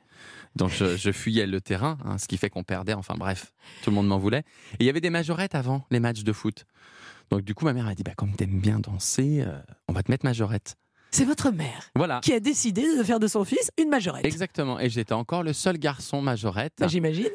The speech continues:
Speaker 1: Et comme le costume de majorette n'existait pas, c'est ma mère qui l'a créé. Voilà. Et ma mère n'est pas couturière. <laughs>
Speaker 2: En fait, votre maman est votre premier impresario, Jarry.
Speaker 1: Voilà. Ma mère est, est, <laughs> est la responsable de, de, de, de pas mal de,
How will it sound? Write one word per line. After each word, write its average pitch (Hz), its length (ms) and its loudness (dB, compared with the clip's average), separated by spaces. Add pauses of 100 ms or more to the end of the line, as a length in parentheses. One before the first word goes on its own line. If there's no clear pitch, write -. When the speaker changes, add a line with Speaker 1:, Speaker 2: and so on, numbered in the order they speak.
(100)
Speaker 1:
Et 214 80 2
comme 185 200 -2
le 175 60 -2
costume 151 380 -2
de 131 80 2
majorette 123 440 0
n'existait 107 440 0
pas, 156 160 -2
c'est - 120 -8
ma 117 120 0
mère 156 160 -4
qui - 100 -4
l'a 147 140 0
créé. 131 340 -4 (460)
Voilà. 101 280 0
Et 98 120 2
ma 104 100 2
mère 135 180 2
n'est 117 120 2
pas 131 120 -2
couturière. 117 640 -2
<laughs> - 40 -2 (600)
Speaker 2:
En - 80 0
fait, 285 240 0
votre 190 280 -4
maman 160 440 -2
est 156 120 4
votre 131 280 0
premier 135 380 0
impresario, 139 720 -2
Jarry. - 400 -8
Speaker 1:
Voilà. 120 400 2
Ma 110 180 -2
mère 147 380 -2
est, 110 260 0
est, 104 260 2 (400)
<laughs> - 400 -4
est 302 80 4
la 120 120 0
responsable 147 680 -2
de, 123 160 0
de, 120 240 0
de, 131 220 -2 (640)
de - 340 0
pas 170 120 0
mal 151 320 -2
de, 113 280 -2